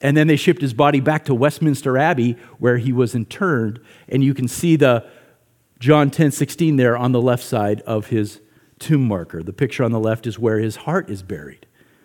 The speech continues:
So this is a very important verse for every missionary out there. Now,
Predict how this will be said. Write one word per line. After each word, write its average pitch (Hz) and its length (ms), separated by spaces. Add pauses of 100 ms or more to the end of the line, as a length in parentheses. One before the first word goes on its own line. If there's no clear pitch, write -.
(380)
So - 140
this 185 200
is 180 100
a 175 40
very 175 400
important 185 640 (340)
verse 143 440
for 147 180
every 202 300
missionary 147 600
out 113 240
there. 87 200 (220)
Now, 156 200